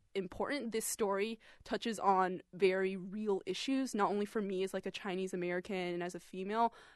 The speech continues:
but I think for people in general who are underrepresented in certain fields or who face stereotypes. Like, for me personally in high school, um, it was very stem based, so for me to even do debate was kind of weird. And my mom would get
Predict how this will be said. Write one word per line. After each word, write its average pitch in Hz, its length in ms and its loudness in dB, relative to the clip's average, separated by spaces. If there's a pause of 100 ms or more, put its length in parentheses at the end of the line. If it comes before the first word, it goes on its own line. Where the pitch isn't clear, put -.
but 202 100 4
I 196 60 6
think 202 200 -4
for 190 120 -4
people 202 280 -2
in 196 60 2
general 190 320 2
who 208 160 2
are 190 180 2
underrepresented 214 1000 -2 (120)
in 185 120 -6
certain 180 260 -2
fields 262 460 6
or 190 140 2
who 196 120 -4
face 196 320 0
stereotypes. 180 800 -4 (360)
Like, 185 240 0 (300)
for 269 140 4
me 320 160 12
personally 254 560 4
in 220 80 2
high 196 160 2
school, 220 500 4
um, 185 220 4
it - 40 2
was 214 120 2
very 190 340 4
stem 185 380 0
based, 254 420 6
so - 160 4
for 233 100 0
me 214 140 2
to 208 100 -6
even 208 200 0
do 190 180 -6
debate 190 380 4
was 170 100 -6
kind 214 180 -2
of 175 120 -2
weird. 190 420 2 (380)
And 202 280 2
my 247 180 12
mom 214 320 12
would 196 140 8
get 185 160 0